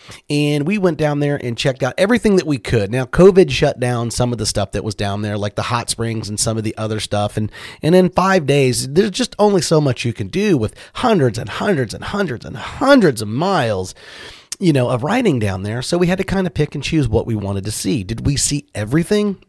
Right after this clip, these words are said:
Nah, we needed about two more days. But guess what? In the real world,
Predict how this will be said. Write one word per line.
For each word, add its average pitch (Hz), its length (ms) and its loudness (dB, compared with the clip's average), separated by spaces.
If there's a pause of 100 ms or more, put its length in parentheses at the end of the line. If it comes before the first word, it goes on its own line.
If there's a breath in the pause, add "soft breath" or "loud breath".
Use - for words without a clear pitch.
Nah, 202 400 0
we 196 100 -2
needed 175 300 4
about 110 260 -2
two 113 160 -4
more 101 220 -6
days. 90 400 -6
But 135 200 -6
guess 190 220 0
what? 185 320 -4 (640)
In 120 280 0
the 117 200 0
real 127 320 4
world, 101 360 -2